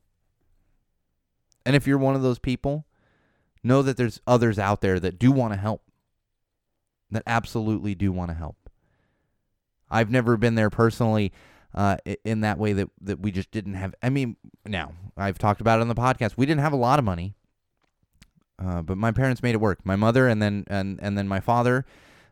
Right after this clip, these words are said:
uh, when, when he came into the picture, my, my father, not my biological, my dad, not my biological father, uh, you know, they, they made it great for us. They really did. They, they sacrificed to make it great for us.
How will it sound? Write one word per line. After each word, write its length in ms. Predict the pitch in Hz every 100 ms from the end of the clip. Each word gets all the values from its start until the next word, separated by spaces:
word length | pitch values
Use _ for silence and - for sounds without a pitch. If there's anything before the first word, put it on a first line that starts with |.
| -
uh, 220 | 98 95
when, 320 | 98 104 98
when 120 | 104
he 160 | 104 107
came 180 | 110 101
into 100 | 101
the 60 |
picture, 360 | 90 104 - 98
my, 240 | - 98 90
my 160 | 95 92
father, 380 | - 110 117 127
not 160 | 101
my 120 | 98
biological, 760 | 98 98 95 95 95 - 95 90 101
my 120 | 95
dad, 380 | 90 92 82 98 _
not 160 | 90 87
my 120 | 98
biological 520 | 95 92 90 90 -
father, 300 | - 90 123 - - - - -
uh, 160 | 107 - 69 _ _
you 120 | 139
know, 160 | 127 113 117
they, 180 | 110 151 -
they 160 | 175
made 180 | 175 160
it 60 | 151
great 240 | 123 147
for 200 | - 78
us. 200 | - - _
They 120 | 107
really 260 | 113 113 107
did. 200 | 92 73
They, 140 | 98 90 -
they 140 | 120
sacrificed 600 | 123 123 - 104 90 -
to 80 | -
make 140 | 95
it 40 | 82
great 200 | 90 85
for 160 | -
us. 180 | - -